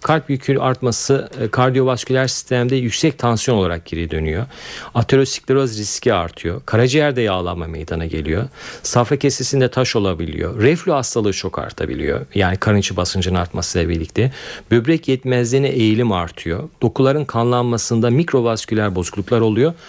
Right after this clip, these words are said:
Ve de çok önemli bir nokta, hareket sistemi, diz eklemleri bu ağırlığı taşıyamadıkları için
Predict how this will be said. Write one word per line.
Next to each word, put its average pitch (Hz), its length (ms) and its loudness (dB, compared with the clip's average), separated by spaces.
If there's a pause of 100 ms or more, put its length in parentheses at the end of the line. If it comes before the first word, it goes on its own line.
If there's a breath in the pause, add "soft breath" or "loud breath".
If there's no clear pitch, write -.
(320 loud breath)
Ve 160 80 2
de 156 80 0
çok 160 280 -2
önemli 131 380 2
bir 123 140 2
nokta, 110 380 0
hareket 127 340 0
sistemi, 110 560 0 (100)
diz 156 160 2
eklemleri 95 680 0 (140)
bu 135 160 2
ağırlığı 107 380 2
taşıyamadıkları 110 800 0
için 196 340 -2